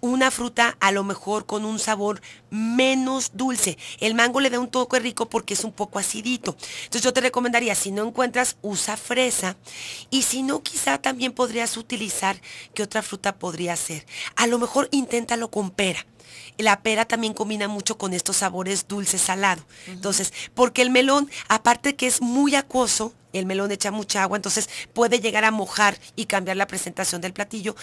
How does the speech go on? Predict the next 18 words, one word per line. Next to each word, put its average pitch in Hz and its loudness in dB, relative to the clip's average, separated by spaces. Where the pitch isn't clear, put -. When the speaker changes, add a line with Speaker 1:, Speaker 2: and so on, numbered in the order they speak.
Speaker 1:
La, 214 6
es 226 2
un 240 -2
sabor 220 2
bastante 202 -2
dulce, 190 -4
muy 185 -4
específico. - -6
Entonces, 202 -10
yo 269 0
te 269 4
Speaker 2:
Ujú. 254 2
Speaker 1:
recomendaría 190 0
otra 170 -4
fruta. - -14
Speaker 2:
Bien. 214 -10
Eh, 220 -6
Carla, 247 -2